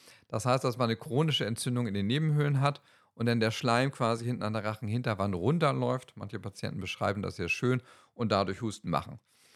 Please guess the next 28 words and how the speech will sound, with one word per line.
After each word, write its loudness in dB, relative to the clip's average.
Da -2
helfen 0
uns -4
die -2
H 0
N -4
O-Ärzte -6
leider -4
nicht -8
so -12
furchtbar -6
oft. 0
Man -4
schickt -8
sie -10
zum -12
Konsil, 0
aber 0
man -4
erfährt -2
dann 2
nur, 2
dass -8
da -2
nichts -4
zu -6
sehen 2
ist. -6